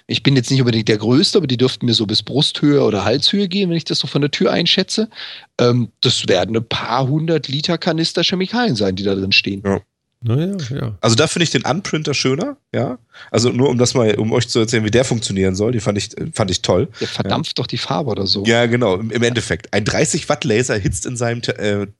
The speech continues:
Speaker 2: Laboraufbau den Toner mit kurzen Energiestößen.
Speaker 3: Aha.
Speaker 2: Das im Toner enthaltene Harz, Harz verdampft und erzeugt kleinste Explosionen.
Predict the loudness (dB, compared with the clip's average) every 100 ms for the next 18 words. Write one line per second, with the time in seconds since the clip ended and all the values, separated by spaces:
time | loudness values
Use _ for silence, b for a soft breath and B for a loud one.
0 | _ -2 0 0 0 -2 -2 -2 -2 -4
1 | -2 0 -2 -2 -2 -2 0 -2 0 -2
2 | -2 -2 -4 -10 -8 -6 -2 -2 -2 -2
3 | 2 4 4 2 0 0 0 -2 0 0
4 | -2 -6 -12 -4 -2 -2 -2 -4 -6 -4
5 | -2 0 0 -2 -8 -14 -10 -4 -2 0
6 | 0 0 0 0 -2 -6 -6 -6 -4 -2
7 | 0 0 0 -2